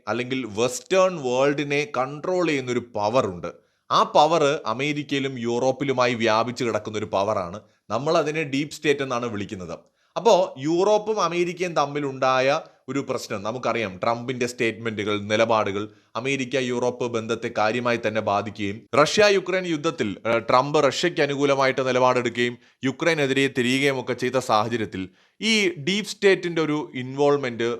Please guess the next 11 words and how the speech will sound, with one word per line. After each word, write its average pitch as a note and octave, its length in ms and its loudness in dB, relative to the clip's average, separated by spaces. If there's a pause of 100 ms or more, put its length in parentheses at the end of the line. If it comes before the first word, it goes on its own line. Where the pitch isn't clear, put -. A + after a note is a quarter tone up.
(100)
നമുക്ക് G#2+ 540 -2
സംശയിക്കേണ്ടതായിട്ടുണ്ട്. A2 880 0
കാരണം, C3 380 0
ഈ E3+ 60 -4
പ്രശ്നത്തിൽ C#3+ 540 -4 (340)
ട്രംപിനെ E3+ 420 2
ഒപ്പം D3 300 0
നിർത്താൻ G#2+ 420 -4 (300)
ഡീപ് D#3+ 160 -2
സ്റ്റേറ്റ് B2+ 540 0
ഇറങ്ങി A#2 340 -2